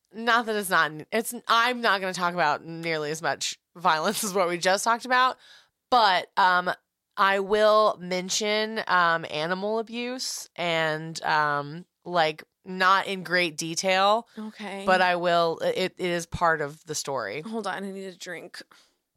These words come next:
Speaker 2: I don't want animal abuse. I can't handle this. I need a new dog. I'm just kidding. I
Speaker 1: That's
Speaker 2: don't.
Speaker 1: not
Speaker 2: I'm
Speaker 1: what
Speaker 2: not
Speaker 1: the story
Speaker 2: ready.
Speaker 1: is about, but <laughs> Sarah, oh my God. It's not what the story is about, but it is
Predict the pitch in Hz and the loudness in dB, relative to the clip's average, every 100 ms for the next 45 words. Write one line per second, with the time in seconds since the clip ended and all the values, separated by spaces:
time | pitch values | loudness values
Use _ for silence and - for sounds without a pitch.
0 | _ _ _ 208 180 110 - 98 120 107 | _ _ _ -16 -14 -14 -16 -18 -18 -18
1 | 104 107 110 101 208 - 226 233 196 185 | -16 -18 -18 -14 -12 -12 -12 -12 -12 -12
2 | 170 151 143 120 175 - - - 220 233 | -12 -12 -10 -8 -8 -6 -8 -10 -12 -10
3 | 220 175 156 147 71 60 - - 170 - | -10 -12 -14 -14 -12 -14 -16 -16 -14 -12
4 | - 95 98 220 247 247 262 254 294 - | -12 -14 -2 0 0 2 6 6 6 4
5 | 269 254 240 233 214 202 175 165 170 220 | 4 4 4 4 4 2 2 4 4 2
6 | - _ _ 180 185 - 170 233 - 247 | -2 _ _ -2 0 0 -2 -4 -6 -8
7 | 254 254 247 247 240 233 233 - 202 180 | -4 -2 0 2 2 2 0 2 2 2
8 | 170 - - - - - 269 311 302 330 | 0 -6 -8 -10 -6 0 2 6 6 6
9 | 339 - 285 269 214 208 202 220 214 208 | 2 0 2 2 2 4 6 6 4 2
10 | 208 202 202 202 196 - - | 2 4 4 2 0 -4 -8